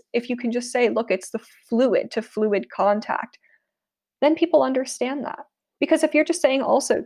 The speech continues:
"Look, don't eat bushmeat," then you're kind of, um, taking out every other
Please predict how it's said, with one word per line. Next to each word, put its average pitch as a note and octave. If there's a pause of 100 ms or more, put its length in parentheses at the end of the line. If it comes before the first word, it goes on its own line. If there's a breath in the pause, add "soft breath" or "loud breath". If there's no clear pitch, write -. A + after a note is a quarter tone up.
"Look, C4+
don't A#3
eat A#3
bushmeat," -
then B3+
you're B3 (340 loud breath)
kind B3
of, C4 (760)
um, G#3 (440)
taking B3+
out G3+ (400)
every A3
other G#3+